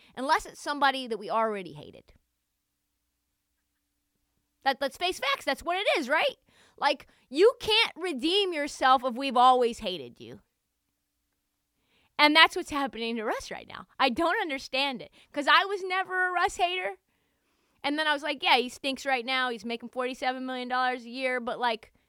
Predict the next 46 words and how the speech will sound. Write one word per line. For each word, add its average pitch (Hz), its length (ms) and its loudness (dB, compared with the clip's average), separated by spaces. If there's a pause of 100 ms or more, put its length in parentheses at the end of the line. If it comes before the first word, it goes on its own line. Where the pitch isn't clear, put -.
(460)
we 330 240 -4
treat 311 300 -6
him 294 260 -4
like 139 240 -12
a - 220 -20
villain. 214 460 -8 (260)
We 294 280 -10
treat 311 300 -8
him 233 260 -2
like 208 400 -4 (240)
one 262 340 0
of 220 100 -6
the 175 100 -8
worst 202 600 -2
humans 277 680 -4 (100)
on 220 360 0 (120)
earth. 185 380 -14 (140)
We 359 260 4
won't 233 240 0
give 180 260 -6
Russ 175 300 -6 (100)
any 220 300 -6
credit. 160 400 -12 (140)
Have 311 180 0
you 440 140 -4
seen 480 320 -6
N 277 200 -2
B 269 140 -2
A 269 120 -2
Today 196 680 -8 (240)
or - 140 -16
First 214 380 -12
Take 190 520 -8 (360)
or 180 200 -12
N 233 200 -6
B 233 160 -4
A 220 120 0
Radio 180 360 -4
be 185 120 -8
like, 170 180 -8
"Hey, 302 200 -2
by 233 180 4
the 262 80 0
way, 277 180 2
Russ 208 300 0
is 440 120 -8